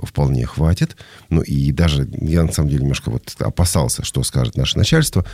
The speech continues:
по поводу того, что, ну вот, взяли вторую радиогостиную с одним и тем же человеком.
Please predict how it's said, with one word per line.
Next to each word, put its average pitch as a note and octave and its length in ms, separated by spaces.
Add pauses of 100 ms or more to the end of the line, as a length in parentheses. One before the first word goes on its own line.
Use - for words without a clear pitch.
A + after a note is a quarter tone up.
(340)
по E2 100
поводу D#2 300
того, C#2+ 280
что, C2+ 380
ну C2 240
вот, D#2 280
взяли D2 360
вторую D2 500 (320)
радиогостиную C2+ 640
с - 100
одним C2+ 240
и B1+ 40
тем B1 200
же - 40
человеком. C3 480